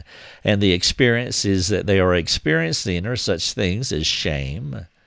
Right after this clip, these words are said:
guilt, discontentment, being emotionally uncomfortable. And if this is what you are experiencing, then they will begin to tell you that you're in the wrong body and you need to transition, and a girl can be a boy or a boy can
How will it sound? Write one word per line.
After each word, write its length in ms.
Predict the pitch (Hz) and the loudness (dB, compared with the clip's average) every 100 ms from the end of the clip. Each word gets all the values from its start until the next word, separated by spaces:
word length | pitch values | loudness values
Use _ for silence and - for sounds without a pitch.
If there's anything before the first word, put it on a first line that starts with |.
| _ _ _ _ - - | _ _ _ _ -20 -6
guilt, 680 | 87 95 87 82 127 233 - - _ _ _ - | 0 4 4 2 -4 -6 -12 -20 _ _ _ -8
discontentment, 1200 | 90 104 - - 117 98 - 92 95 _ 117 - - - _ _ _ - - | 4 4 4 0 -2 0 0 0 -2 _ -10 -10 -14 -20 _ _ _ -14 -2
being 300 | 101 120 127 | 2 4 4
emotionally 1040 | 110 95 95 113 120 - 117 104 101 98 - | 2 2 4 4 2 0 0 2 2 0 0
uncomfortable. 1500 | 107 92 90 - 110 92 - - 139 143 156 190 - - - _ _ _ _ - - | 0 0 -4 -4 -4 -4 -10 -6 -6 -4 -6 -6 -8 -12 -16 _ _ _ _ -20 -4
And 160 | 123 127 | 0 2
if 140 | 117 | 4
this 240 | 135 131 | 4 4
is 160 | 123 107 | 2 0
what 180 | 113 95 | 0 2
you 160 | 107 | 2
are 140 | 101 95 | 2 2
experiencing, 1200 | 85 - - 156 175 208 202 165 - 87 87 110 | 0 -2 -4 0 0 -2 -4 -4 -2 -2 -2 -2
then 200 | 101 98 | -2 -2
they 100 | 98 | -2
will 160 | 98 92 | -2 -2
begin 360 | 92 87 82 | -2 -2 -2
to 80 | 95 | -4
tell 300 | 98 135 165 | -4 -4 -4
you 300 | 139 76 76 | -4 -6 -6
that 200 | 104 98 | -6 -6
you're 220 | 82 80 | -4 -2
in 140 | 85 85 | -2 -4
the 100 | 95 | -6
wrong 340 | 95 95 104 | -4 -4 -2
body 520 | 120 185 214 170 85 | -4 -4 -4 -4 -4
and 140 | 78 76 | -4 -6
you 80 | 78 | -6
need 180 | 82 | -6
to 80 | 82 | -6
transition, 800 | 85 92 87 76 92 101 - 85 | -6 -4 -4 -2 -2 -2 -2 -4
and 140 | 80 73 | -6 -6
a 40 | |
girl 300 | 78 80 80 | -6 -6 -6
can 160 | - 80 | -8 -6
be 120 | 87 | -6
a 60 | |
boy 400 | 87 - 156 76 | -4 -4 -2 -4
or 120 | 65 69 | -6 -8
a 60 | |
boy 260 | 71 80 78 | -8 -8 -8
can 320 | - 82 80 | -6 -4 -4